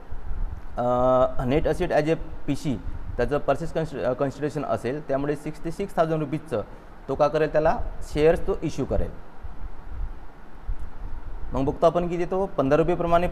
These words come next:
per शेअरप्रमाणे जर आपण स-, अ, सिक्स्टी सिक्स थाउजंडला आपण पंधराने जर भाग दिला, तर number of shares आपल्याला मिळतील आणि ते number of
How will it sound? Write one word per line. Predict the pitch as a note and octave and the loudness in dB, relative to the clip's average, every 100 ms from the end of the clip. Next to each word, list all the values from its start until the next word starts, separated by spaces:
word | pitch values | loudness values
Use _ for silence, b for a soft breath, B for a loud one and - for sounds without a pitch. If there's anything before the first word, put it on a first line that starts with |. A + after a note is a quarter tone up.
| E3+ | 4
per | D#3 | 4
शेअरप्रमाणे | D#3+ D#3 D#3 D3 A#2+ B2+ | 4 2 2 2 2 0
जर | C3 D3 | 2 2
आपण | C#3+ D3+ D#3+ | 4 0 0
स-, | - - - - - - | -2 -4 -4 -8 -10 -4
अ, | A#2+ | -4
सिक्स्टी | - C#3+ - | -4 -6 -6
सिक्स | D#3 E3+ - | -4 -4 4
थाउजंडला | D#3 D3+ D#3+ D#3 | 4 4 2 2
आपण | D3 - | 2 0
पंधराने | D3 C3+ C#3+ D3 | 0 2 0 2
जर | D#3 | 2
भाग | C#3 B2+ | 4 2
दिला, | A2 G2+ B2 - - - - - - - - - - - - - - - | 2 2 2 0 -4 -6 -8 -8 -10 -12 -10 -10 -10 -14 -12 -8 -8 -4
तर | B2+ | -2
number | B2+ C3 D3+ | 0 4 8
of | E3 - | 8 6
shares | - D3+ | 0 2
आपल्याला | - C#3 B2+ | 2 2 2
मिळतील | A2 G2+ D3+ - | 2 2 2 2
आणि | - B2 | 0 -2
ते | C3+ | -2
number | A#2+ B2+ | 2 4
of | C#3+ | 4